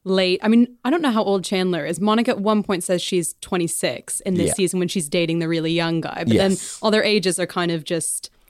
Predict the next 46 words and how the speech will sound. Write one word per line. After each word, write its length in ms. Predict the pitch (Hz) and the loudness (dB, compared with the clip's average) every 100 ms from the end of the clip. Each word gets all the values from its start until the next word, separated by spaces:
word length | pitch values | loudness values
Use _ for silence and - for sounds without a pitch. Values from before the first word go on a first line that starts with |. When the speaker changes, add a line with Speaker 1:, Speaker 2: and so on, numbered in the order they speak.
| 180 | -4
Speaker 1:
late 380 | 175 247 - - | -2 -2 -6 -10
twenties. 560 | - 240 285 302 285 | -2 0 2 2 0
We 80 | 208 | 0
don't 80 | 208 | 2
really 180 | 208 202 | 4 4
know. 540 | 190 180 175 185 233 254 | 2 2 2 2 0 -2
Chandler, 300 | - 202 190 | -2 0 2
I 60 | |
guess, 280 | 175 170 170 | 0 -2 -4
is 100 | 170 | -6
a 40 | 170 | -8
couple 260 | 185 160 | -8 -4
years 160 | 175 165 | -2 -2
older 220 | 180 170 | -4 -4
than 160 | 165 165 | -4 -4
her. 200 | 160 107 | -4 -6
But 200 | 170 - | -6 -6
so, 360 | - 180 170 165 - _ | -2 -2 -2 -6 -20 _
like, 160 | 196 196 | -2 -2
late 280 | 202 208 196 | 2 0 0
twenties, 360 | - 190 175 | 0 2 2
mid 320 | 175 185 180 156 | 0 0 0 -2
kind 220 | 185 175 | -4 -4
of 180 | 160 - | -4 -12
career 320 | - 190 175 | -4 0 0
crisis 580 | 175 190 180 - 170 160 | -2 -2 -2 -2 -4 -2
of, 300 | 165 160 - | -4 -6 -8
"Oh, 60 | - | -4
I 80 | 185 | -2
got 160 | 175 | -2
this 140 | 170 165 | -4 -4
job," 200 | 190 175 | -2 0
maybe 220 | 175 165 | 0 0
when 100 | 175 | 0
he 40 | 170 | -2
first 300 | - 175 - | -4 -6 -2
moved 180 | 170 - | -4 -4
to 80 | 175 | -2
New 80 | |
York 220 | 170 165 156 | -2 -2 -4
and 60 | |
he's 120 | 165 139 | -2 0
Speaker 2:
Yeah. 120 | 98 | 0
Speaker 1:
stuck 360 | - 180 - | 0 -4 -4
there. 340 | - 151 101 - | -6 -6 -6 -6
Speaker 2:
Yeah. 100 | 80 | -6